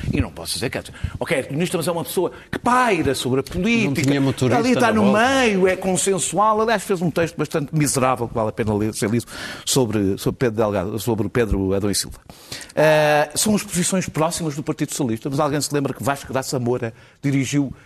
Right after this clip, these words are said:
Speaker 1: ah, a Comissão da, da, da, dos Descobrimentos? Vasco Graça Moura não tinha posições bastante vocais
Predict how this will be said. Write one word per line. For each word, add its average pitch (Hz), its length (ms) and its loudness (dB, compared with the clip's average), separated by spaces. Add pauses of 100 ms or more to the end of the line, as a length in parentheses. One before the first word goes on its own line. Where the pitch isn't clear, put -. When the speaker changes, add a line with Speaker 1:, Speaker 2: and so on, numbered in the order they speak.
(140)
Speaker 1:
ah, 139 320 0
a - 20 -6
Comissão 135 580 -2 (240)
da, 120 520 2
da, 113 320 0
da, 117 180 0
dos 131 160 0
Descobrimentos? 127 520 -2 (380)
Vasco 139 200 -2
Graça 143 240 -4
Moura 139 160 0
não 139 100 0
tinha 139 180 -2
posições 131 360 -4
bastante 202 760 0
vocais 156 880 -2